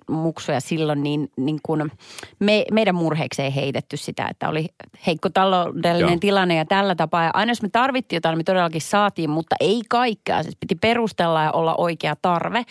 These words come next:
Speaker 2: Joo.
Speaker 1: <clears throat> Ja noin, ja tota, ö, nyt musta vaan tuntuu, että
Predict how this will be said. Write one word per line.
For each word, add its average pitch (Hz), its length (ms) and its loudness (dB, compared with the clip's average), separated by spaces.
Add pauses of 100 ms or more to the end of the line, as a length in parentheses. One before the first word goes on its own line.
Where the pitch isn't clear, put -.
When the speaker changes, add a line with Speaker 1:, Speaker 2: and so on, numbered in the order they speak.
Speaker 2:
Joo. 101 220 0
Speaker 1:
<clears throat> 269 640 -2
Ja 190 120 2
noin, 214 300 0
ja 202 60 -2
tota, 202 280 0 (840)
ö, - 20 -2 (200)
nyt 277 160 0
musta 311 260 -2
vaan 208 140 0
tuntuu, 233 540 0
että 175 320 -2